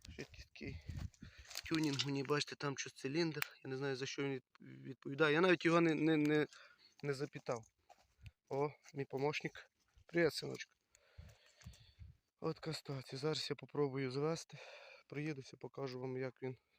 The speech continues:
поводить себе з косою. Поки кладу на паузу,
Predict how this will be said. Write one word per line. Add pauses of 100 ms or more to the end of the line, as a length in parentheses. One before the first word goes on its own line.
(140)
поводить
себе
з
косою. (1200)
Поки
кладу
на
паузу,